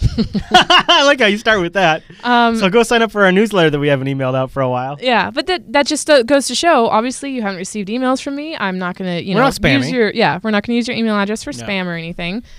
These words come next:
Speaker 1: Um, you sign up yourself at bit dot L Y forward slash Jupiter Signal, and, uh, and then once I do send one out,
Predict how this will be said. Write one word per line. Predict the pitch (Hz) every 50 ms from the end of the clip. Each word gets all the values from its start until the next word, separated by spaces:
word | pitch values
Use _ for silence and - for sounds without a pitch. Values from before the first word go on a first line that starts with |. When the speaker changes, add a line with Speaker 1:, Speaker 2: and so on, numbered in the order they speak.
| - - -
Speaker 1:
Um, | 196 196 185 180 160
you | 170 185 226 247
sign | 233 - 311 311 226
up | 233 226 -
yourself | 269 277 - - 180 160 175 - -
at | 170 165 151 - - -
bit | - 196 185 - 190
dot | 180 202 185 -
L | 190 202 196
Y | 190 175 165 175 208
forward | - - 180 180
slash | - 180 165 165 -
Jupiter | - 190 170 - 165 170
Signal, | 170 - 190 185 208 226 254 269 -
and, | 180 175 170 165 165 165 165
uh, | 170 160 156 156 -
and | - 175 185
then | 185 180 180
once | 175 180 -
I | 170 170
do | 190 254 302
send | - 262 247
one | 247 254 220
out, | 214 247 320 381 -